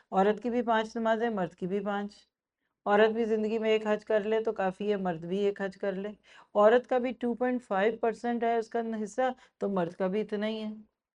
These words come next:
और so on। तो यहाँ याद रखिए, अच्छे मर्द वो होते हैं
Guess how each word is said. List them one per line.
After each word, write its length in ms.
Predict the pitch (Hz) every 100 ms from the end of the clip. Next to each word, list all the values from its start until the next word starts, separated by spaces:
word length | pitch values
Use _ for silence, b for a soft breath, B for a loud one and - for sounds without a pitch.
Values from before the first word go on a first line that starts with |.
| _ -
और 140 | 214
so 180 | 202 180 160
on। 220 | 151 151 _ B B -
तो 80 |
यहाँ 420 | 180 180 180 196 202
याद 280 | 185 175 175
रखिए, 400 | 165 - 170 160 B B -
अच्छे 360 | 220 - 254
मर्द 300 | 247 220 175
वो 200 | 180 180
होते 300 | 170 165 -
हैं 180 | 160 165